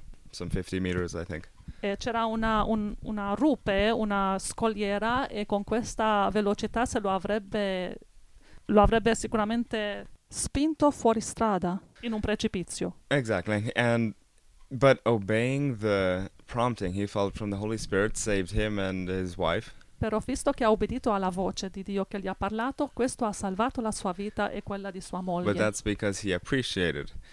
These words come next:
Speaker 1: the gift that God had given to him, the fact that the Holy Spirit did live within him.
Speaker 2: E questo perché ha apprezzato quel dono che Dio gli ha dato dello Spirito Santo che viveva dentro di lui.
Speaker 1: And, um, the Holy Spirit always tries to speak to all of us.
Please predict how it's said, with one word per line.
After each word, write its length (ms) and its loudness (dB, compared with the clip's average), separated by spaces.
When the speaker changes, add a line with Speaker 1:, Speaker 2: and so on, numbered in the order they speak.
Speaker 1:
the 720 2
gift 300 0
that 220 0
God 200 0
had 100 -2
given 220 -2
to 120 -4
him, 100 -4
the 100 -4
fact 280 0
that 100 -2
the 80 -6
Holy 240 -2
Spirit 360 -2
did 200 0
live 200 -4
within 240 -2
him. 200 -10
Speaker 2:
E 120 -6
questo 300 0
perché 280 0
ha 120 2
apprezzato 680 -2
quel 260 0
dono 480 2
che 180 -4
Dio 220 0
gli 80 -2
ha 80 0
dato 500 -2
dello 300 -2
Spirito 480 -4
Santo 480 0
che 140 -4
viveva 360 -2
dentro 300 -4
di 100 -4
lui. 300 -2
Speaker 1:
And, 320 6
um, 600 8
the 100 6
Holy 200 8
Spirit 260 10
always 260 8
tries 220 6
to 60 -2
speak 260 2
to 100 2
all 140 6
of 80 -2
us. 260 -2